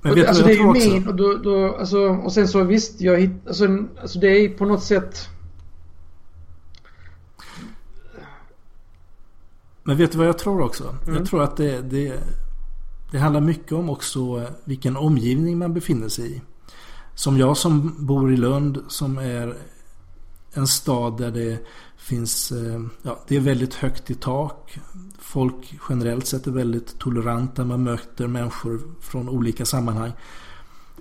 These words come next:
Speaker 1: Där är det väldigt lätt att, eh, ja, bli grå eller bli nyanserad. Det är inte
Speaker 2: Mm.
Speaker 1: så att man, eh, att det är svart eller vitt.
Speaker 2: Fast är man grå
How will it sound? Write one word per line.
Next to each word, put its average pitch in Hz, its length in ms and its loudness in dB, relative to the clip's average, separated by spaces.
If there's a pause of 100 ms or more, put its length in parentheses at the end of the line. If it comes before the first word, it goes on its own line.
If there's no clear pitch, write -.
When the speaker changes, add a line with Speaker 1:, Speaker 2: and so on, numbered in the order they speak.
(160)
Speaker 1:
Där 147 300 4
är 151 100 2
det 143 100 2
väldigt 131 540 2
lätt - 500 -2 (200)
att, - 440 -6
eh, 113 240 0 (1200)
ja, 131 200 -14 (720)
bli 127 280 2
grå 120 460 2
eller 123 180 2
bli 123 200 4
nyanserad. 127 800 0 (220)
Det 135 80 -2
är - 20 4
inte 139 120 0
Speaker 2:
Mm. - 100 -2
Speaker 1:
så 127 120 0
att 113 140 -4
man, 117 300 -2
eh, 113 280 -6 (680)
att 127 140 -8
det 123 80 -2
är 117 40 0
svart - 300 -4
eller 120 100 0
vitt. - 280 0
Speaker 2:
Fast 185 340 2
är 190 80 6
man 180 260 6
grå 170 720 2